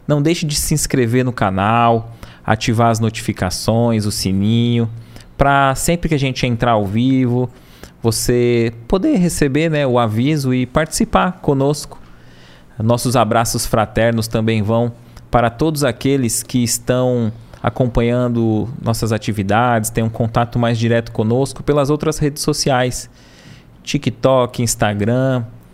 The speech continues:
Também estamos no Facebook e YouTube. Nosso canal de cortes no YouTube também, nossos abraços pra todos os seguidores do canal de cortes.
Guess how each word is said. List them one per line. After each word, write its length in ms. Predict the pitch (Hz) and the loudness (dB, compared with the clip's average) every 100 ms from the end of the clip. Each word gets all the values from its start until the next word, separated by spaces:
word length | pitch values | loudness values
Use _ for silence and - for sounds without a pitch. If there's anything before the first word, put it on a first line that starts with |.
| - - - - - | -20 -20 -20 -20 -6
Também 540 | - 123 120 135 139 135 | -2 2 2 2 0 0
estamos 520 | - - 123 123 113 | -2 0 0 0 0
no 140 | 113 | 0
Facebook 1000 | 110 110 104 110 107 123 160 156 170 180 - - | 0 -2 -2 -2 0 0 0 -2 -2 -2 -6 -8
e 160 | 127 135 | -2 0
YouTube. 580 | 151 - 107 98 - 113 - - - - - | 0 0 0 0 -4 -10 -16 -20 -20 -20 -4
Nosso 240 | 113 113 | 0 0
canal 280 | - 117 117 | 0 0 2
de 100 | 117 | 0
cortes 460 | 110 - 113 117 - | -4 0 2 0 -2
no 60 | 110 | 0
YouTube 460 | 98 - 120 117 | -2 0 0 0
também, 440 | 113 101 101 113 120 | 0 -2 0 0 0
nossos 320 | 107 107 104 | -2 0 0
abraços 440 | 98 101 104 113 | 0 2 0 -2
pra 140 | - 104 | -4 -4
todos 320 | - 113 113 | 0 -2 0
os 100 | 110 | -2
seguidores 600 | 110 104 101 101 110 104 | -2 0 0 0 0 0
do 100 | 101 | -2
canal 300 | - 101 101 | -2 -2 -2
de 80 | 113 | -2
cortes. 560 | 117 113 135 - - | 0 0 0 -4 -16